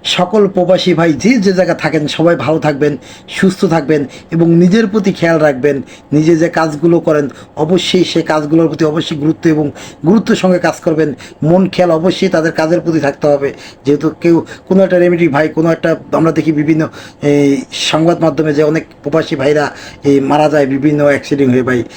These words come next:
সেখানে সবাই সতর্কমূলকভাবে যে যে কাজ করেন, সবাই সব জায়গা থেকে সতর্কমূলকভাবে থাকবেন এবং ভালো থাকবেন সব প্রবাসী ভাইরা। সকল প্রবাসী ভাইদের জন্য দোয়া রইল, জানি যে যেভাবে আছেন এবং আবার জানি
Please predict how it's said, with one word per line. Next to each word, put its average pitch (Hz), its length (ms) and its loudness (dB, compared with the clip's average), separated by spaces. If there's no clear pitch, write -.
সেখানে 147 300 0
সবাই 170 280 0
সতর্কমূলকভাবে 147 1000 -2
যে 156 180 4
যে 160 140 0
কাজ 147 220 -4
করেন, 143 240 0
সবাই 185 280 -2
সব 160 200 -4
জায়গা 160 200 0
থেকে 147 180 -4
সতর্কমূলকভাবে 151 640 0
থাকবেন 131 300 -4
এবং 175 180 0
ভালো 143 240 0
থাকবেন 143 280 0
সব 143 280 -4
প্রবাসী 135 300 -2
ভাইরা। 117 300 -2
সকল 269 320 2
প্রবাসী 226 440 2
ভাইদের 190 400 2
জন্য 190 240 4
দোয়া 180 240 4
রইল, 180 380 4
জানি 180 320 2
যে 208 240 2
যেভাবে 180 380 2
আছেন 170 400 0
এবং 170 200 2
আবার 170 320 2
জানি 175 240 2